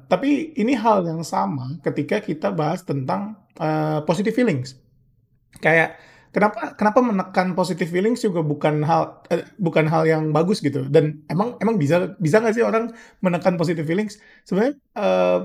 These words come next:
menekan positive feelings sama menekan negative feelings tuh, eh, proses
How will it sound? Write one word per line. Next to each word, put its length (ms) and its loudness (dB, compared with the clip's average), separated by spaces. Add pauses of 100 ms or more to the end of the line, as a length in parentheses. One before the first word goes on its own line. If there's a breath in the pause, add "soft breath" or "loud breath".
menekan 400 0
positive 320 -2
feelings 320 0
sama 240 0
menekan 400 -2
negative 400 -2
feelings 240 0
tuh, 480 -2
eh, 240 0
proses 400 0